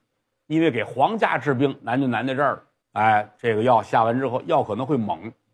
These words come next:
它可能管用，也可能会有些副作用。那有这副作用，这坏了。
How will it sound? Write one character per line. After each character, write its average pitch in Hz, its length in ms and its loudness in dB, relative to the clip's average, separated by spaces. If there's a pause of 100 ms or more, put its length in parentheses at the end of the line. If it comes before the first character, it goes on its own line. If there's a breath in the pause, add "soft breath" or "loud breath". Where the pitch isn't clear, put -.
(500)
它 135 120 -4
可 117 120 -2
能 135 220 0
管 92 240 -2
用， 123 180 0
也 143 100 4
可 117 160 -4
能 117 120 -6
会 143 120 -2
有 110 60 -2
些 131 100 -4
副 151 240 -6
作 175 240 4
用。 101 140 -4 (680)
那 139 80 -4
有 131 120 4
这 151 100 4
副 208 220 0
作 285 200 6
用， 143 200 2
这 98 100 -6
坏 98 180 0
了。 85 100 -6